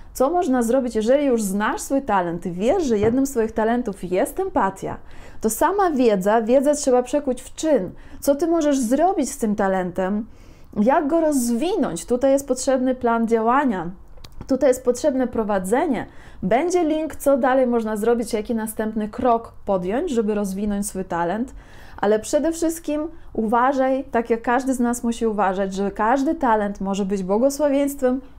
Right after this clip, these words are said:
może być przekleństwem. Pamiętaj o tym, że talent jest po to, żeby oddawać go innym i wtedy ty s-, m, dostajesz też, ponieważ jeżeli coś dla ciebie jest naturalne, jeżeli jest naturalne dla ciebie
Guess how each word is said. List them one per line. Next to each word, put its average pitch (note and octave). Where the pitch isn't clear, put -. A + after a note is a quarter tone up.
może A3
być B3
przekleństwem. F#3+
Pamiętaj B3
o A#3+
tym, G#3+
że G3
talent G#3
jest A#3+
po A#3
to, A#3
żeby G#3
oddawać G3
go A3+
innym A3
i -
wtedy C4
ty C4
s-, -
m, G3
dostajesz A3
też, C4+
ponieważ G#3
jeżeli A3+
coś B3
dla B3+
ciebie B3
jest A#3
naturalne, G3+
jeżeli G3
jest G#3
naturalne C4+
dla A3
ciebie G#3